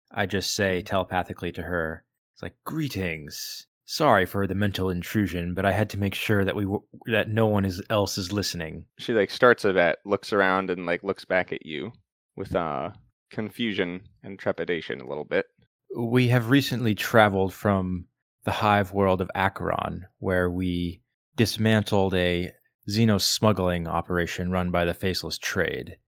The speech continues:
Speaker 1: and we are hunting down some of the rats that may have escaped the ship. Specifically, we are going after a faceless traitor by the name of Tabitha Wright.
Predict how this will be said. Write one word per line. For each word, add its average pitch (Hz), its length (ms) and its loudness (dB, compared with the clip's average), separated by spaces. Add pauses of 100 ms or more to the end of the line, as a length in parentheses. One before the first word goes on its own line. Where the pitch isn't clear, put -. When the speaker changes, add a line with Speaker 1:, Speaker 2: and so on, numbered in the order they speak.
(200)
Speaker 1:
and 87 540 -8 (160)
we 98 140 -2
are 92 340 0
hunting 101 400 0
down 90 400 2
some 101 240 -4
of 87 80 -8
the 90 100 -4
rats 87 380 4
that 82 120 0
may 87 160 -2
have 82 200 -2
escaped 80 420 -4
the 85 80 -4
ship. - 380 -4 (280)
Specifically, 104 600 2
we 101 100 4
are 98 120 4
going 98 240 4
after 95 220 0
a 92 60 0
faceless 101 400 2
traitor 90 520 2
by 90 100 2
the 90 100 0
name 90 320 0
of 85 320 -4
Tabitha 92 540 0
Wright. 80 520 -2